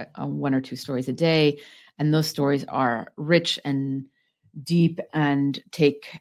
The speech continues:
um, weeks and sometimes months to come together because we want to ensure that we're getting them right. And while that, um, reduces our outputs, I think what it means is that people have more faith in every piece that we publish. So, um,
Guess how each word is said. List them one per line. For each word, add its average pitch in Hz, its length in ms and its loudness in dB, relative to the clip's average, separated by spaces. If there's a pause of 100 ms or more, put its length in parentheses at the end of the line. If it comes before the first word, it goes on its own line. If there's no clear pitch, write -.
um, 139 360 -6
weeks 170 320 2
and 143 100 0
sometimes 139 340 -2
months 139 260 0
to 156 100 -14
come 139 180 -4
together 143 440 -2
because 147 680 -2
we 151 80 -2
want 135 320 -4
to 143 200 -6
ensure 135 320 -2
that 120 180 -10
we're 139 80 -10
getting 131 300 -4
them 135 180 -2
right. 87 340 -6
And 143 440 -2 (420)
while 143 400 0
that, 139 240 -2 (100)
um, 135 480 -4
reduces 151 500 -6 (100)
our 131 520 -2
outputs, 156 560 -2
I 135 80 -6
think 135 240 -6
what 135 100 -6
it - 80 -12
means 170 320 2
is 135 80 -16
that - 160 -12
people 143 240 -14
have 135 240 -10
more 127 340 -2 (160)
faith 131 300 -2
in 127 80 2
every 131 200 -2
piece 131 300 -6
that - 220 -10
we 123 260 -4
publish. - 500 -14 (360)
So, 139 420 -2
um, 143 760 -4